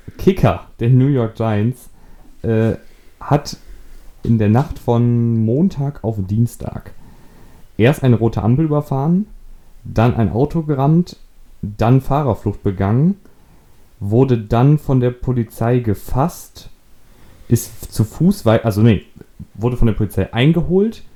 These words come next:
das Fahrzeug kam zum Erliegen, er ist zu Fuß weiter geflüchtet, wurde dann von der Polizei gefasst, äh, sein Körper war wohl voller Blut.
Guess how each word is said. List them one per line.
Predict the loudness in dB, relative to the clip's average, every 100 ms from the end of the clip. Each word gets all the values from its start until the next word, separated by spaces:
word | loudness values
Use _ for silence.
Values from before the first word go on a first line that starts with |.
| -20 _ -10
das | -6
Fahrzeug | -2 -2 0 -4
kam | 0 0 0
zum | 0 -2
Erliegen, | -2 -4 -6 0 2 0 -2
er | -2
ist | -2
zu | -4
Fuß | -8 -4 -4 -2 0
weiter | 0 2 0
geflüchtet, | -2 -8 -4 -4 -2 -4 -4 -14
wurde | -2 0 0
dann | 2 2
von | 2 0
der | 0
Polizei | -2 -4 -2 -2 -2
gefasst, | -2 -4 -2 -2 -4 -20 -20 -20 -20 -20 -20 -20 -20 -20 -2
äh, | 0 2 0
sein | 0 0
Körper | 0 -2 -2 -2
war | 0 0
wohl | 0 -2
voller | 0 0 0
Blut. | -2 -2 -4 -4 -8 -10